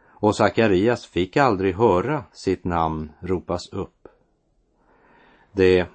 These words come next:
första åren hade han nog som sagt haft en väldig förväntan. Men, eh, eftersom åren gick blev den mindre och mindre. Och nu,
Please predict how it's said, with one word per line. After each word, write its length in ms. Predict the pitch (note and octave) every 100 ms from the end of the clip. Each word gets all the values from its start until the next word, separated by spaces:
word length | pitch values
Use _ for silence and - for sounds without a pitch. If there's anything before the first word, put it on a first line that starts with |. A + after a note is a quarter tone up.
| _ _
första 420 | - E2+ - B2+
åren 360 | B2+ G#2+ G#2+ G#2+
hade 300 | A2 F2+ F#2+
han 140 | G#2+
nog 240 | G2 F#2 F#2+
som 200 | G2+ G2
sagt 340 | F2+ F2+ -
haft 600 | F#2 F2 - - _ - _
en 200 | F#2+ F2+
väldig 340 | G#2+ F2 D2+
förväntan. 680 | D2+ F2 D#2 D2 - G2 G2 _ _ _ _ _ _ _ _ _ _
Men, 500 | F#2 F2 F2+ F2+ F2+
eh, 200 | F2 E2+ D#2+ - _ _ -
eftersom 640 | G#2+ - - - G#2 A2
åren 520 | G2+ E2+ D#2+ F#2 G#2+ -
gick 540 | G2 B2 - _ _ _ _ _ _ _ _
blev 320 | F2 F#2 A#2
den 280 | F#2 F2 F#2 -
mindre 680 | G#2 E2+ F2 E2+ F#2+ G2 - _ -
och 120 | G#2+
mindre. 500 | F2+ D2 D#2 G2 E2 - _ _ _ _ _ _ -
Och 200 | F#2 F2
nu, 340 | A#2+ A2 C#2+